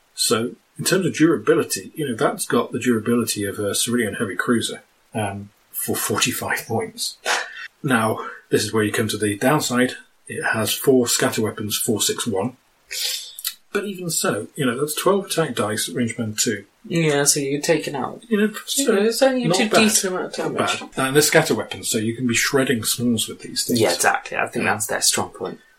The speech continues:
Speaker 1: It has durable, planetfall three,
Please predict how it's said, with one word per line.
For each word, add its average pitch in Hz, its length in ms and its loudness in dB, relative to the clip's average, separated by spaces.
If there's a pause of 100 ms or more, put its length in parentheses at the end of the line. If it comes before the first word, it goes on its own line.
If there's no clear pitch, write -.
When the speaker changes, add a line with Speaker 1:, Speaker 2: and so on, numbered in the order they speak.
(160)
Speaker 1:
It 123 100 2
has 113 340 2 (200)
durable, 135 560 4 (380)
planetfall 139 520 2
three, - 640 2